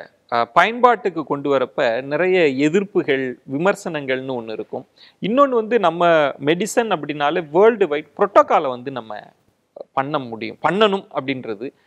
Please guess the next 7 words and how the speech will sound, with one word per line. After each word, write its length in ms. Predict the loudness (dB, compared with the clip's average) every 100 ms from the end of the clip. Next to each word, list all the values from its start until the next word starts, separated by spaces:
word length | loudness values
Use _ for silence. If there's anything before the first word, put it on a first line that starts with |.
| _ -6
அப்புறம் 240 | 0 2
அதையெல்லாம் 500 | 4 4 2 0 -2
தாண்டி 440 | -2 -2 -2 -6 -6
இது 180 | -4 -2
வந்து 440 | -2 -2 0 0 0
சயின்டிஃபிக்கா 580 | -4 -2 -6 -6 -2 -2 -4 -6
ப்ரூவனா, 600 | 0 2 0 -2 -8